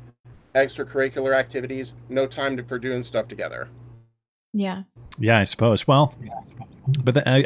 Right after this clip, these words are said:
Speaker 3: I guess it's good if he's involved and busy and doing a lot of things. Um, there are worse problems than that, that's
Speaker 1: Yeah.
Speaker 3: for sure, especially if you are able to guide him through all of that.
Speaker 1: Oh, yeah. Yeah, I've been going through this since he was ten months old.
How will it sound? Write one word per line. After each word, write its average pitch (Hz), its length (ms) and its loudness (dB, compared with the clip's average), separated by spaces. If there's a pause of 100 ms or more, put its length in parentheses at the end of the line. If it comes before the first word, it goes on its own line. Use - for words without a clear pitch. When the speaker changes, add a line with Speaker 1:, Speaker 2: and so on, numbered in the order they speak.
Speaker 3:
I 123 40 4
guess 123 180 4
it's 117 120 2
good 117 160 4
if 113 100 2
he's 107 340 0 (460)
involved 113 460 4
and 104 120 6
busy 110 300 4
and 101 100 4
doing 104 200 4
a 98 60 4
lot 90 160 4
of 82 60 0
things. 92 600 2
Um, 78 500 -2
there 110 140 4
are 101 40 6
worse 107 240 2
problems 110 360 0
than 87 140 -4
that, 123 220 -2
that's 87 180 -4
Speaker 1:
Yeah. 80 40 -4
Speaker 3:
for 85 80 -6
sure, - 180 -8
especially 98 440 -2
if 87 120 -4
you 95 320 0 (480)
are 98 120 4
able 98 180 4
to 87 340 4 (540)
guide 107 240 4
him 98 160 4
through 160 240 4
all 78 140 2
of 67 100 -10
that. 69 220 -6 (1900)
Speaker 1:
Oh, 165 120 2
yeah. 143 260 0 (180)
Yeah, 131 200 0
I've 135 100 2
been 139 140 -4
going 131 200 0
through 131 120 -8
this 135 140 -4
since 123 180 -10
he 127 100 -10
was 107 140 -10
ten 127 180 -6
months 127 240 -8
old. 120 220 -6